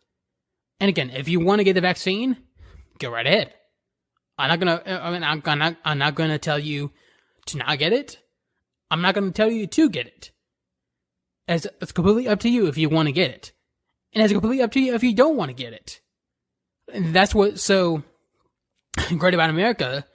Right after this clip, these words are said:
at least for now, is that people ha-, actually have the choice of whether or not if they wanna, you know, get a shot of something, or they're, or if they want to <sighs> receive any treatment or whatever.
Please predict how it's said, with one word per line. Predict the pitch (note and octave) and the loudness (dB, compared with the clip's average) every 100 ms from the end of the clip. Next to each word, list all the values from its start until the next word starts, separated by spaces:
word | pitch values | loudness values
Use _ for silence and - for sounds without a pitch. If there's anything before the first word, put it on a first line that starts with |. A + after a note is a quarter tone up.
| _ _ _ _ _ _ _ _ - | _ _ _ _ _ _ _ _ -4
at | F#3+ | -2
least | F#3 | 0
for | F3 | -2
now, | C#3+ F3+ A3+ C#3+ | 0 0 0 -2
is | C#3+ | -4
that | D3 C#3+ | -4 -2
people | E3+ E3+ | -2 -4
ha-, | D#3+ - | -6 -8
actually | D#3+ E3 E3+ | -6 -2 -2
have | C#3+ D#3 | -2 -6
the | |
choice | - - A3 D#3+ D3 - - _ _ _ _ _ _ _ _ | -4 2 2 2 -4 -10 -14 _ _ _ _ _ _ _ _
of | D#3+ D3 | -6 -2
whether | D#3 | -2
or | E3 | 0
not | C3+ D#3+ A2 - | -2 -2 -6 -10
if | C#3+ | -4
they | C#3+ | -4
wanna, | C3+ D3 D#3 E3 - | -2 -4 -4 -8 -8
you | C3+ | -8
know, | B2 | -8
get | B2+ C#3 | -8 -8
a | D3 | -4
shot | - G#3+ G#3+ | 2 2 2
of | B2+ | -6
something, | A#2 A#2+ | -8 -6
or | C#3 | -6
they're, | D3+ D#3 - | -6 -10 -8
or | D#3+ D3+ D3+ | -2 0 0
if | - | 0
they | D#3 | -2
want | D3 D#3 E3+ - | 0 -2 -2 -4
to | F3 E3 E3 D#3 D3+ _ _ _ _ _ _ _ _ _ _ _ _ _ - | -2 0 0 -2 -6 _ _ _ _ _ _ _ _ _ _ _ _ _ -8
<sighs> | - - | -2 0
receive | F3 E3 - G#3 G3+ | 0 -4 -2 -2 0
any | G#3 G#3+ | 0 2
treatment | C#4+ D#4+ G3+ | 2 2 0
or | D3 | -4
whatever. | C#3 B2+ A2 - | -6 -8 -10 -16